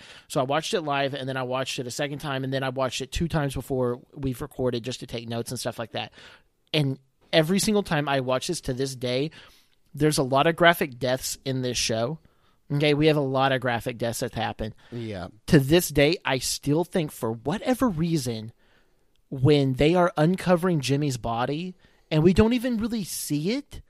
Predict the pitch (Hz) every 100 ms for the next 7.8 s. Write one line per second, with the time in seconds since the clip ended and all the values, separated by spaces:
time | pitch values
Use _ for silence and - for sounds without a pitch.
0 | _ _ _ 123 123 175 190 180 - -
1 | 208 202 190 165 180 156 139 135 131 139
2 | 143 156 - 135 127 117 123 117 104 -
3 | 156 151 147 151 151 147 120 117 104 -
4 | _ _ _ _ _ _ _ _ 175 226
5 | 185 226 214 220 190 170 156 _ _ _
6 | - 151 - 185 175 170 - 170 170 -
7 | 170 185 202 - - 196 185